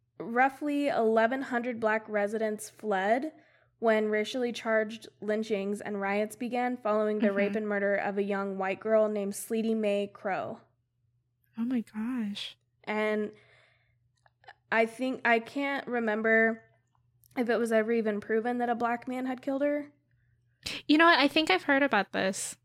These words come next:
Speaker 2: before.
Speaker 1: Yeah,
Speaker 2: Yeah.
Speaker 1: probably. This is, this is what kind of made the town known.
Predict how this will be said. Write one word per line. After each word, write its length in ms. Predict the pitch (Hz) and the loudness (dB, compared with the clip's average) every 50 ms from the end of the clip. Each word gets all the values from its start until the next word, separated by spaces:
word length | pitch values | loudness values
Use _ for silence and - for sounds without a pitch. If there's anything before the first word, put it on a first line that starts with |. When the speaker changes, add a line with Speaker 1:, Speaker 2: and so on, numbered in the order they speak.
| _ _ | _ _
Speaker 2:
before. 640 | - 233 220 - - 226 214 208 208 208 208 220 214 - _ _ _ _ _ _ _ _ _ - | -6 -6 -6 -4 -4 -2 0 2 2 2 0 -2 -4 -8 _ _ _ _ _ _ _ _ _ -8
Speaker 1:
Yeah, 380 | - 220 220 214 208 196 190 202 | -2 0 0 2 2 2 4 4
Speaker 2:
Yeah. 320 | 226 220 214 208 208 202 | 4 4 4 4 4 6
Speaker 1:
probably. 680 | 208 339 - 277 233 196 208 220 220 214 208 220 - - _ _ _ _ _ _ _ _ _ _ _ _ _ | 6 6 6 6 2 2 2 2 4 2 0 -2 -4 -10 _ _ _ _ _ _ _ _ _ _ _ _ _
This 180 | - 262 262 269 | -2 -2 0 0
is, 160 | 285 262 226 | 0 0 0
this 240 | 220 277 294 277 330 | 0 0 0 0 0
is 160 | 330 285 - | -2 0 2
what 280 | 302 269 233 - - - | 4 4 4 4 2 0
kind 200 | - 262 247 247 | -2 0 0 2
of 80 | 233 | 2
made 240 | 226 220 214 214 208 | 2 2 0 0 0
the 100 | 220 214 | 0 -2
town 380 | 214 - 226 208 214 208 208 202 | -2 -2 -2 -2 0 0 0 0
known. 400 | 196 190 196 208 233 254 269 | 0 0 0 0 0 0 -2